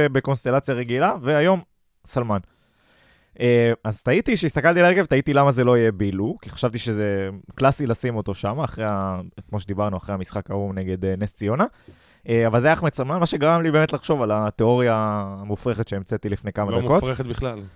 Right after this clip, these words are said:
Speaker 1: סבבה, נק-, בוא נראה מה יהיה עם זה. אה, כי אחרת אין לי, אין לי הסבר לזה של אם אתה עושה רוטציה לכאורה, ואתה נותן למישהו בשלישייה הקדמית ל-, לנוח, והחלטת שאתה פותח עם, אה, סלמן, אז למה לא לתת לו לשחק קדימה?
Speaker 2: גם למה שסלמן לא יהיה הכנף ובילו יהיה העשר, שבילו
Speaker 1: בדיוק.
Speaker 2: יכול לשחק את העשר,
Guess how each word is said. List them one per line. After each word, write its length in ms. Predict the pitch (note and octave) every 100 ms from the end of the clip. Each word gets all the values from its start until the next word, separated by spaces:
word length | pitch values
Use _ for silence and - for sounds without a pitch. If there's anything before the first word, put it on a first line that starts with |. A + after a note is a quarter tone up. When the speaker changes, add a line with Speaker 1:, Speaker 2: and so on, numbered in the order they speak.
| _ _ _ _
Speaker 1:
סבבה, 460 | - A#2 A#2+ C#3+
נק-, 160 | A#2 C3
בוא 200 | A#2+ D3
נראה 180 | C#3 C3
מה 180 | B2+
יהיה 220 | B2 B2+ C#3+
עם 60 |
זה. 160 | D3 G#3 - - _ _
אה, 380 | A2 A#2 A2+ A2+ -
כי 100 | B2+
אחרת 360 | - F#3+ G#3
אין 120 | F3+ F#3+
לי, 80 | G3
אין 160 | F3
לי 80 | F#3+
הסבר 220 | F3 F#3+
לזה 240 | F3+ F3 F#3+
של 200 | B2+ A#2+
אם 140 | C#3
אתה 120 | D3+
עושה 180 | C#3 D3
רוטציה 460 | C3 B2+ D3 - G#2+
לכאורה, 360 | F#2+ G2+ G#2
ואתה 180 | G2 G#2+
נותן 280 | G2+ - B2
למישהו 320 | A#2+ A#2+ B2 A#2
בשלישייה 560 | A#2 A2+ - A2+ B2
הקדמית 380 | A#2+ A#2+ B2 -
ל-, 80 | A#2 A#2+ A#2 A2+
לנוח, 440 | A2 C3+ G3 C3+ -
והחלטת 340 | G2+ D#3 G3 D3
שאתה 140 | C3+
פותח 320 | A2 C3+ B2+ A2+
עם, 160 | A2 A2+
אה, 40 | G#2+ G#2+ G#2
סלמן, 360 | G#2 B2+ F4+ E3+ G2 F#2+
אז 80 | G2+
למה 160 | A2
לא 100 | B2
לתת 180 | B2 C3+
לו 40 |
לשחק 280 | B2+ B2+ B2+
קדימה? 280 | C3+ D#3 A#2+
Speaker 2:
גם 160 | G#2+ A2+
למה 200 | B2+ C#3+
שסלמן 760 | C#3 G#2+ - A#2 A#2 C#3 C3+
לא 160 | B2 B2
יהיה 140 | B2
הכנף 400 | B2 B2 B2 D3 A#2
ובילו 360 | G#2+ A#2+ A#2+
יהיה 160 | A#2+ A#2
העשר, 260 | C3+ - G#2
שבילו 340 | A#2 A#2 B2
Speaker 1:
בדיוק. 280 | F3 D#3 A#2
Speaker 2:
יכול 240 | A2 C#3
לשחק 320 | D3 A2+ C#3
את 60 | -
העשר, 380 | B2+ D3 D#3